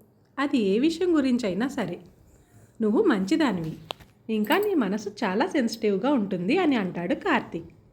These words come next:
కార్తీక్ తనని అర్థం చేసుకున్నందుకు తన మనసులోనే సంతోషిస్తున్నా కూడా ఇంకా ఏదో భయంతో ఉన్న శ్యామ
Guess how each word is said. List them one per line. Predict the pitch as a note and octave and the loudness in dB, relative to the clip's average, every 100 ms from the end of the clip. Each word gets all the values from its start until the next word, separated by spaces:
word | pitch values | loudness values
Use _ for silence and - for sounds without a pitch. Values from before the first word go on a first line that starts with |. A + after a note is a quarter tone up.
| _ _ _ _ _ _ _ _ - | _ _ _ _ _ _ _ _ -6
కార్తీక్ | F3+ - - G#4+ | -4 -2 2 4
తనని | G#4+ G#4 G4+ | 4 4 6
అర్థం | F#4+ A#3 C#4 E4 | 4 4 2 2
చేసుకున్నందుకు | E4+ E4 C#4+ D4 B3 A3+ D4+ | 2 -2 0 0 0 0 -2
తన | E4 C4 | -2 0
మనసులోనే | G#3+ F3 F#3 D4 C#4 C4 E4 | 0 -2 -4 0 2 2 2
సంతోషిస్తున్నా | A#3 G3 A3 A3 G#3+ A3+ G#3+ A3+ | 0 0 -2 -2 -4 -2 0 0
కూడా | A3+ F#3 F3 E3 - | 0 -2 -2 -4 -4
ఇంకా | F#3+ F#3+ E4+ | -2 2 4
ఏదో | F#4+ C4+ D#4+ | 4 4 2
భయంతో | B3 G#3+ G3+ G#3+ C4 | 2 0 -2 -2 0
ఉన్న | B3+ G#3 | 0 -2
శ్యామ | - G3 F#3 F3+ | -4 -2 -2 -2